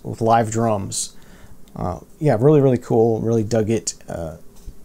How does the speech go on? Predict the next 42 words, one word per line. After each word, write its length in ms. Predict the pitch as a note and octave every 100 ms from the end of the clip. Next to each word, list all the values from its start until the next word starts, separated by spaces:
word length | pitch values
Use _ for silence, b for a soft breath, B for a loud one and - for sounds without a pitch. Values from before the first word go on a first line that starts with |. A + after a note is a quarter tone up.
| - B2+
definitely 340 | - A2+ A2+ G#2
recommend, 560 | G2+ - G#2 G2+ G#2
uh, 180 | G#2 G2+
checking 320 | - C3 B2+
them 120 | G#2+ A2
out 160 | A#2+
if 100 | A#2
you 80 | G#2+ A2+
haven't, 480 | D#3+ D3 A#2 - -
if 200 | - -
you're 100 | A2
interested 460 | B2+ - A2+ B2
in 80 | A#2
that 180 | A2+ -
kind 200 | - B2+
of 80 | G2+
thing. 400 | C#3+ B2+ G#2 - B B B B B -
All 60 | A3+
right, 120 | E3
next 300 | D#3 E3 -
up, 160 | D3+ E3
speaking 600 | - - - F#3 F3+ C#3+
of 260 | C#3 B2+ A#2+
film 340 | - D#3 D3
scores, 640 | B2+ - - C3+ D3+ F#3 D#3+
I 140 | B2
have, 640 | A#2+ C#3+ C3 B2+ A#2 -
uh, 420 | A#2 B2+ A#2+ A2 G#2+ - - - -
probably 300 | D#3 D#3+ C3+
one 160 | C3+
of 80 | C3+
my 80 | C3+
f-, 480 | C#3+ - B2 - -
probably 280 | D3+ E3+
my 120 | D3 B2+
favorite 400 | - C#3+ B2+ G2+
film 300 | - C3 B2
score 360 | - C3 B2
of 80 | A#2+
the 40 | A2
last 320 | B2 - -
decade, 560 | B2+ B2+ A2+ G2 G2+